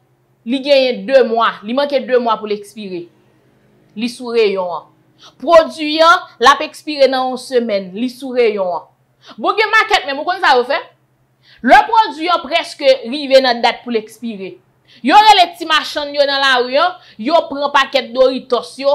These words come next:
pakèt Cheetos yo, yo likide ak ti machann yo. Lò rive wè ti machann nan l plen,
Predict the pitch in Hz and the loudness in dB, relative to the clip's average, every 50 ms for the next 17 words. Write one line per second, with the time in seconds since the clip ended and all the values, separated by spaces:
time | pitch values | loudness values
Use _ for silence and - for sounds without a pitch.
0 | 285 285 - _ _ _ _ _ 277 262 262 277 269 269 - - 302 262 - - | -2 -4 -10 _ _ _ _ _ 0 0 0 0 -4 -6 -6 -10 -14 -14 -8 -6
1 | 240 226 233 - - - 285 285 294 302 302 - _ _ _ _ _ _ 226 233 | -6 -6 -6 -10 -14 -4 0 2 2 2 0 -6 _ _ _ _ _ _ -6 2
2 | 285 294 285 294 294 302 294 - 302 277 247 254 262 233 262 - - 254 247 240 | 4 4 4 4 2 -4 -6 -10 -12 -6 -2 -2 0 0 -2 -6 -10 -10 -8 -8
3 | 220 208 - 240 220 220 226 254 277 294 302 285 - - _ _ _ 247 269 330 | -8 -8 -10 -14 -14 -10 0 2 4 4 4 2 -2 -10 _ _ _ -2 0 0
4 | 370 415 427 403 370 339 359 370 359 370 359 370 359 - 349 320 311 339 - 359 | 0 0 0 -4 -4 -4 -4 -2 -2 -2 -2 -4 -4 -8 -10 -10 -10 -8 -10 -12
5 | 339 349 349 359 359 381 392 - - 587 719 855 906 906 906 906 784 | -14 -12 -10 -10 -10 -10 -8 -8 -8 -8 -8 -6 -6 -6 -4 -4 -4